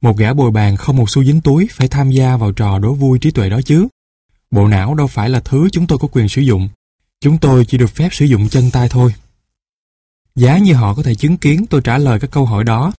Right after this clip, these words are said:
xem phần thi của tôi xong rồi, thì ắt họ phải nhìn tôi với sự kính trọng mới.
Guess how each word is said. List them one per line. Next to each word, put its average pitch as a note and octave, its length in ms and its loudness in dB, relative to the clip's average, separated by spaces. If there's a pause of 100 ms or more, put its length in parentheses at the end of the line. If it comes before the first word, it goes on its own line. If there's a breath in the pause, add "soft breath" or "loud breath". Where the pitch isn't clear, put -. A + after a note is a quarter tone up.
(340)
xem C#3 260 0
phần A2+ 180 0
thi C#3 140 0
của D3 120 -2
tôi C#3+ 260 0
xong C3+ 240 0
rồi, G#2+ 260 2 (300 soft breath)
thì G#2 280 2
ắt D#3 200 -4
họ G#2+ 180 -6
phải B2+ 140 -2
nhìn A2+ 200 0
tôi B2+ 260 2
với D3 120 -2
sự G2 220 -2
kính C3+ 140 -4
trọng G#2 220 -2
mới. C3 280 0